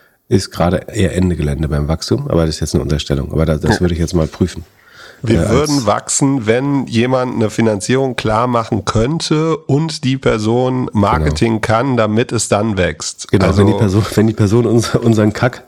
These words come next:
Speaker 1: äh, dritteln kann, äh, damit den Umsatz verdoppeln, ähm, und noch das Geld dafür besorgen kann, dann, äh, kann das hier ein ganz großes Ding werden. Genau. Also
Speaker 2: Ja, aber da
Speaker 1: ich,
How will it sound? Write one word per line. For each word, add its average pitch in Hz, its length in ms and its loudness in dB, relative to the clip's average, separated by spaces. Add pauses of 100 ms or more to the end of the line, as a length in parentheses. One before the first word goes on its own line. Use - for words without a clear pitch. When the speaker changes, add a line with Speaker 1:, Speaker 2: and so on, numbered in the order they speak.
(120)
Speaker 1:
äh, 117 160 4
dritteln 131 400 2
kann, 135 300 0 (400)
äh, 107 260 4
damit 110 560 2
den 101 220 4
Umsatz 123 380 2
verdoppeln, 120 600 0
ähm, 107 300 2
und 113 160 2
noch 110 160 2
das 101 160 0
Geld 104 200 2
dafür 110 280 2
besorgen 101 400 0
kann, 104 320 2
dann, 104 320 2
äh, 104 200 2
kann 104 200 -2
das 104 140 0
hier 101 80 4
ein 95 60 2
ganz 87 180 -2
großes - 280 0
Ding 82 200 0
werden. 69 200 0
Genau. 71 200 -2 (400)
Also 107 160 4
Speaker 2:
Ja, - 80 -2
aber 107 100 0
da 113 100 0
Speaker 1:
ich, - 240 0